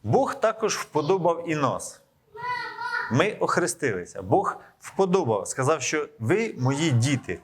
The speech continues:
ми діти Божі. Ми так говоримо. Так воно і хотілося так, щоб воно було. Ми так і є. Ми віримо, що Богові також подобається, коли кожен із нас обирає наслідувати Його Сина.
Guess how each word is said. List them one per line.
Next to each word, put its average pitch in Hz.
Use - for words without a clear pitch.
ми 180
діти 165
Божі. 92
Ми 131
так 151
говоримо. 143
Так 127
воно 143
і 151
хотілося 151
так, 127
щоб 139
воно 131
було. 120
Ми 110
так 127
і 135
є. 123
Ми 165
віримо, 214
що 160
Богові 190
також 185
подобається, 180
коли 151
кожен 151
із 131
нас 139
обирає 127
наслідувати 123
Його 110
Сина. 92